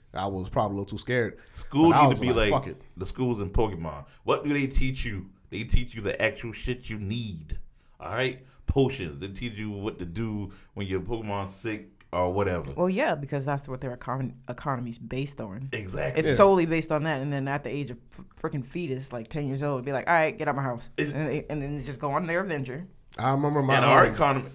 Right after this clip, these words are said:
Speaker 2: Oh, go ahead.
Speaker 1: No, go ahead, go ahead, go ahead, go
Speaker 2: Our
Speaker 1: ahead.
Speaker 2: economy. Come on, teach us how to balance a checkbook. Teach us about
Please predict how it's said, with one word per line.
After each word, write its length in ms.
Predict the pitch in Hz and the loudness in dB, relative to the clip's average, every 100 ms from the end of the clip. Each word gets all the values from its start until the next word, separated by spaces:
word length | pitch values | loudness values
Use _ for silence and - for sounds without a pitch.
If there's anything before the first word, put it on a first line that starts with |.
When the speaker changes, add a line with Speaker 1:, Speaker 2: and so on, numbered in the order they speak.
| - | -16
Speaker 2:
Oh, 60 | 76 | -10
go 80 | 80 | -8
ahead. 140 | 123 | -6
Speaker 1:
No, 100 | 117 127 | -4 0
go 80 | |
ahead, 140 | 175 165 | 2 2
go 60 | |
ahead, 120 | 170 156 | 0 -2
go 60 | |
ahead, 100 | 156 | -2
go 60 | 151 | 2
Speaker 2:
Our 120 | 107 | 4
Speaker 1:
ahead. 100 | 143 | 4
Speaker 2:
economy. 520 | 135 135 123 107 110 110 - - - - - _ | 6 6 6 4 -4 -8 -16 -20 -20 -20 -20 _
Come 160 | - 190 | -2 2
on, 340 | 113 95 - - - | 4 2 -4 -10 -4
teach 220 | 403 415 | 0 2
us 80 | - | 2
how 120 | - | 0
to 60 | - | 0
balance 400 | 85 127 131 - | 0 2 2 -4
a 40 | |
checkbook. 640 | - - 117 - 80 - - | -2 0 -2 -2 -6 -6 -10
Teach 220 | 294 285 | -10 -4
us 180 | 330 - | -4 -4
about 400 | 123 127 - - | 2 4 4 -2